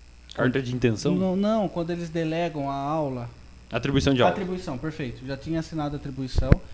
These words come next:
Speaker 2: de duas turmas. Eu ia dar aula pra jornalismo e publicidade e propaganda. E aquela ia ser a minha última aula, porque eu ia dar, pegar as aulas de sexta-feira. E aquela ia ser a minha última aula. Depois daquele,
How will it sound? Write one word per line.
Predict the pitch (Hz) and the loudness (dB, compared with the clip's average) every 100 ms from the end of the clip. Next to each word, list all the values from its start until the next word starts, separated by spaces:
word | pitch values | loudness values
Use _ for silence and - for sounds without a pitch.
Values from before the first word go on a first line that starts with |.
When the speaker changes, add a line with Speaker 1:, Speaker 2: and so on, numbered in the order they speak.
| - - - | -6 -8 -4
Speaker 2:
de | 147 | 0
duas | 143 214 - | 4 4 6
turmas. | 160 127 | 6 6
Eu | 131 | 6
ia | 131 | 6
dar | 135 | 8
aula | 139 135 | 8 8
pra | 143 | 6
jornalismo | 139 143 139 135 160 220 220 208 | 6 6 6 4 2 4 4 2
e | |
publicidade | 208 196 190 185 175 | 2 -2 0 0 0
e | |
propaganda. | 170 180 - 196 143 107 107 - - - - - - - - - - | 0 -2 -2 0 0 0 -2 -8 -6 -2 0 0 0 -2 -6 -10 -4
E | 165 170 190 226 233 196 | -2 0 -2 -4 -6 -6
aquela | 156 - 196 214 | -6 -2 0 2
ia | 190 180 | 0 -2
ser | - 196 214 196 | -2 -4 -2 -2
a | 165 | 0
minha | 170 175 | 0 0
última | 170 202 - 240 | -2 -4 -6 -8
aula, | 214 180 151 127 - - - - | -6 -6 -8 -12 -18 -20 -18 -4
porque | 147 143 - 151 156 165 165 - | -2 -2 0 2 2 -2 -4 -6
eu | 147 147 | -2 0
ia | 151 | 0
dar, | 151 135 147 | -2 -4 -4
pegar | - 135 135 | -6 -4 -4
as | 139 135 | -2 -2
aulas | 135 139 139 | -2 -4 -6
de | |
sexta-feira. | 143 160 - 180 180 139 123 - - - - - | -8 -8 -8 -10 -8 -8 -8 -18 -20 -20 -14 -8
E | |
aquela | 127 147 143 | -6 -4 -6
ia | 151 | -6
ser | - | -4
a | 160 | -2
minha | 156 | 0
última | 160 175 247 | -2 -4 -6
aula. | 226 135 113 - - - - - | -4 -6 -8 -12 -20 -20 -10 2
Depois | - 139 139 | 2 2 -4
daquele, | 143 135 131 | -12 -14 -12